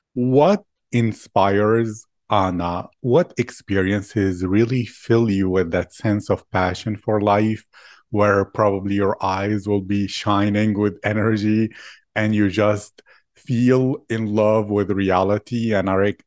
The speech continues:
and you feel excited to do the activities, to jump,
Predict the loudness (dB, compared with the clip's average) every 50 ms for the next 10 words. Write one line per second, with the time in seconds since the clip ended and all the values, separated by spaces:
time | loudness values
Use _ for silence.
0 | _ _ -4 -2 -2 -2 -2 -2 -4 -4 -2 -2 -2 0 0 -2 -4 -6 -4 -2
1 | -2 -2 -2 -2 -4 -4 -6 -4 -4 -4 -2 0 0 2 2 0 0 -2 -2 -2
2 | -2 -2 -2 -2 -4 -4 -4 -4 -4 -4 -4 -4 -4 -4 -2 0 0 0 2 2
3 | 2 0 -2 -6 _